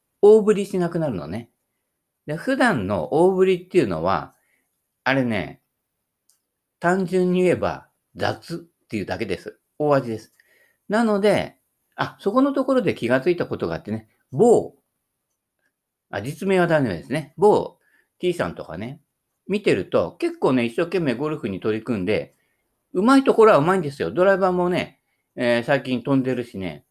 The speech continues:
上手なんですけど、どこが荒れるか、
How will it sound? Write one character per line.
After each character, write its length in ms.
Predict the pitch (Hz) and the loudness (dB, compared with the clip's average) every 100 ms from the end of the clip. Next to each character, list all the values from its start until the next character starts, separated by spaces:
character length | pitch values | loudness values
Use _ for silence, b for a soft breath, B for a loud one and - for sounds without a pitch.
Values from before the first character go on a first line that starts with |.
| _ _ _ | _ _ _
上 180 | 175 196 | -2 -2
手 120 | 208 | -2
な 140 | 208 170 | -2 -2
ん 80 | 131 | -2
で 100 | 123 | -4
す 100 | - | -4
け 120 | 131 | -4
ど、 340 | 190 123 - _ _ _ _ _ _ _ _ _ _ | 0 -2 -4 _ _ _ _ _ _ _ _ _ _
ど 140 | 220 | 0
こ 160 | 294 202 | 2 2
が 220 | 110 - _ _ _ _ _ _ _ _ _ _ _ _ _ _ _ _ - | 0 -2 _ _ _ _ _ _ _ _ _ _ _ _ _ _ _ _ -4
荒 140 | 127 | 2
れ 120 | 143 | 4
る 120 | 135 | 2
か、 240 | 135 85 | 0 -6